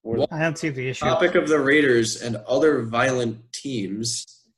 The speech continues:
Speaker 2: <laughs>
Speaker 3: Yes, the Raiders scout from local penitentiaries. That's been well documented. So, U F C Fight Island.
Speaker 2: Yeah, basically like that Mortal Kombat movie that was horrible,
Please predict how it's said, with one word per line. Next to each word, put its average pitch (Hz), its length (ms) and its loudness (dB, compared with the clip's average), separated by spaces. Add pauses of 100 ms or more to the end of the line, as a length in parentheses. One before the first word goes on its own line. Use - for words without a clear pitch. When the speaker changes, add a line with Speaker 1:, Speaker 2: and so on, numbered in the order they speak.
(180)
Speaker 2:
<laughs> - 100 0 (1120)
Speaker 3:
Yes, 127 420 2
the 113 100 0
Raiders 117 480 2
scout 113 460 -2
from 113 180 -6
local 110 320 -2
penitentiaries. 98 760 -10
That's 98 180 -8
been 107 160 -8
well 104 200 -8
documented. 95 640 -8 (1600)
So, - 320 0
U 135 240 2
F 143 80 0
C 156 200 2
Fight 139 280 0
Island. 131 420 -6 (1800)
Speaker 2:
Yeah, 165 100 -8 (140)
basically 165 300 0
like 160 220 0
that 151 180 2
Mortal 160 260 0
Kombat 151 400 0
movie 127 300 -4
that 131 160 -4
was 127 100 -8
horrible, 123 480 2